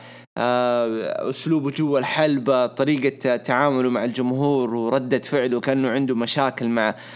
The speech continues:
آه، طريقة الجمهور، لأن الجمهور كان يجيب أشياء من أيام بري وايت القديمة، فكيف تعامل معاه وكيف قاعد يسمع له وكيف قاعد يقدم الحركات،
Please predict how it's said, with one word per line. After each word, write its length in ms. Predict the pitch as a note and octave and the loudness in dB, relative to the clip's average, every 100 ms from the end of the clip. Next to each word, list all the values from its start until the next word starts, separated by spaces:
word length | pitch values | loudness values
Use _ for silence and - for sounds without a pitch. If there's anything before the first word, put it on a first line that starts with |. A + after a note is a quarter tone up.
| - - | -20 -4
آه، 80 | G#2+ | -2
طريقة 340 | G#2+ B2+ C3 B2 | 0 -2 -2 -4
الجمهور، 380 | A2+ B2 C3+ C3+ | -2 0 2 2
لأن 160 | C3+ | 2
الجمهور 320 | C#3+ C#3+ D3+ D3+ | 2 2 0 2
كان 200 | D3+ C#3 | 0 2
يجيب 340 | C3 C#3 C3+ | 0 -2 0
أشياء 320 | B2+ - D3 | 0 2 0
من 200 | B2+ A#2+ | 2 0
أيام 400 | A#2 B2+ C3+ B2+ - _ A#2 | 2 2 2 0 -6 _ -4
بري 200 | C3 B2+ | 0 2
وايت 320 | B2 B2+ A#2+ | 4 2 0
القديمة، 560 | A2+ A#2 B2 B2+ A2+ G2+ - - - - _ | -2 0 2 2 2 -2 -12 -20 -20 -20 _
فكيف 800 | - A#2 A2+ A2+ A2+ A2+ A2 D3 | -4 0 2 2 2 0 -2 -4
تعامل 420 | - C3+ D3+ C3+ B2 | 0 2 2 2 2
معاه 420 | A#2+ C#3 C3+ B2+ | 2 2 2 0
وكيف 300 | B2+ C3+ - | -2 -4 -2
قاعد 200 | G2+ A2+ | -2 -2
يسمع 360 | A#2 - C3+ B2 | -4 0 0 0
له 160 | B2 | -2
وكيف 240 | A#2 C3 - | -4 -8 -2
قاعد 180 | A#2 A2+ | -2 0
يقدم 320 | A#2 B2 B2 | -2 -2 -2
الحركات، 580 | A#2 B2 A2+ A#2+ C3 | -2 -2 -2 0 -2